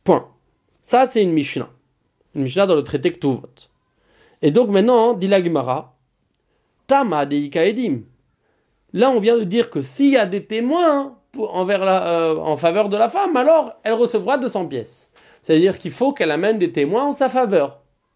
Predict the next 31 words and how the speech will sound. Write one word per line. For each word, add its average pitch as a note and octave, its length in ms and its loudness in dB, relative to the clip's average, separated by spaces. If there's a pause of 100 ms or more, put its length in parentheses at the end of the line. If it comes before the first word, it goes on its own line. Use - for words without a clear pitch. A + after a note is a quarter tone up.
(600)
Qu'il F3+ 120 4
y D#3 80 6
avait, F#3 280 4
qu'elle C#3+ 180 -4
avait C#3+ 160 -2
le C#3 60 2
voile, G#3 440 0
qu'elle D#3+ 160 -2
avait F3 180 0
les, F3+ 220 2
les, D3+ 140 -6 (220)
euh, D3+ 240 0
que, D3 200 -2
que C#3 160 -6
c'était C#3+ 220 -6
un E3+ 100 0
mariage G#3 400 0
comme, A3+ 160 0
euh, F3+ 220 0
comme G#3 220 0
à G3 60 2
l'époque, B3 440 0 (220)
comme, A3 240 0
comme G#3 360 -2
de, F3 140 0
d'une D#3+ 320 -4
fille A3 200 -4
Betula F3+ 400 0
qui B3 100 -8
se G3+ 120 -2
marie. D3+ 340 -2